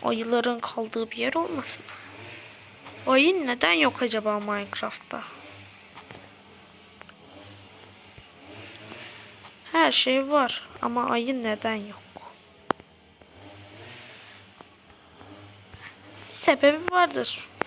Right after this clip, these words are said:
Ee, buraya yapmaktan vazgeçtim. Gidiyorum. Çok hızlı bir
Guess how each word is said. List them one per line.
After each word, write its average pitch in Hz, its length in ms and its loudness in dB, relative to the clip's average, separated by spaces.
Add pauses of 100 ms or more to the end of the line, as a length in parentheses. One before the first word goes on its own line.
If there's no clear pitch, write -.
(880)
Ee, - 40 -2
buraya 269 520 6
yapmaktan 269 640 6
vazgeçtim. 262 680 4 (960)
Gidiyorum. 226 400 -4 (3500)
Çok - 300 -2
hızlı 311 480 0 (300)
bir - 60 -18